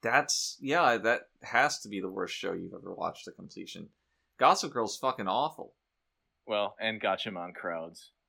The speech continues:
Speaker 1: Yeah, <laughs> that's, I'm with you on that one.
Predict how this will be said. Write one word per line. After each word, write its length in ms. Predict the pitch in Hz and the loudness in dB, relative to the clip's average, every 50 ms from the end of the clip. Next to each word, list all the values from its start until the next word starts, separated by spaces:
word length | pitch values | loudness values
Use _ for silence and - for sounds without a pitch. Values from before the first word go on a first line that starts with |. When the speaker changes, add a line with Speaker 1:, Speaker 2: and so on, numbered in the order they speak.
| _ _ _ _ _ _ _ _ | _ _ _ _ _ _ _ _
Speaker 1:
Yeah, 320 | - 147 160 156 147 147 151 - - | 2 6 8 10 10 10 8 4 -4
<laughs> 120 | - - - | -12 -14 -2
that's, 520 | - 131 135 147 151 - - - - - - _ _ _ _ _ _ - | 6 8 8 8 8 4 -2 -6 -8 -8 -12 _ _ _ _ _ _ 8
I'm 220 | 139 160 175 170 | 8 8 8 8
with 200 | 170 175 156 - | 4 2 2 2
you 140 | 147 151 143 | 2 2 4
on 100 | 139 131 | 2 2
that 220 | 120 120 117 101 80 | 4 2 2 2 0
one. 240 | 82 87 85 90 | -2 -6 -6 -8